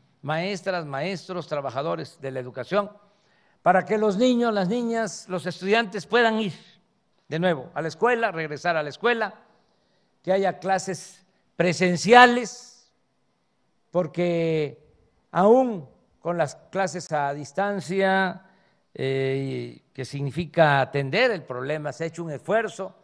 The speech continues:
no es lo mismo. La escuela es el segundo hogar y ya necesitamos que regresen los,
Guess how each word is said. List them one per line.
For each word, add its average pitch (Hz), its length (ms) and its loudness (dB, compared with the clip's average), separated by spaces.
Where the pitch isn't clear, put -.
no 240 240 2
es - 420 -4
lo 165 160 2
mismo. 160 320 -4
La 180 140 2
escuela 233 600 -2
es 196 180 -2
el 196 120 -2
segundo 160 440 0
hogar 117 200 -2
y 175 120 -2
ya 170 340 4
necesitamos 135 1040 -8
que 180 200 -2
regresen 160 840 -2
los, 160 600 2